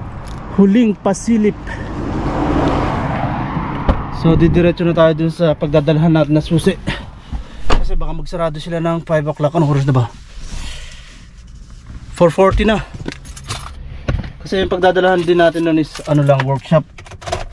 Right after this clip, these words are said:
Hindi dun sa mismong bahay ng may-ari. So kailangan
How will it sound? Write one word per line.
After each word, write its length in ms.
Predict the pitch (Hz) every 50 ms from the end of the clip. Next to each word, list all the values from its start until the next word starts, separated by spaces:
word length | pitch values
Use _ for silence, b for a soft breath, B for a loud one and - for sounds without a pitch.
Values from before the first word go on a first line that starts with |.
| - - - - - B B B B B B - -
Hindi 160 | 147 143 156 151
dun 160 | 151 156 147
sa 160 | - - 160
mismong 400 | 151 151 151 151 160 156 147 143
bahay 240 | 139 143 143 143 143
ng 160 | 139 139 139
may-ari. 460 | 139 139 131 127 127 127 123 131 131 - - - - - - - - - - - - - - - - - - - - - - - -
So 160 | - 139 131 127
kailangan 360 | - 147 135 135 135 131 139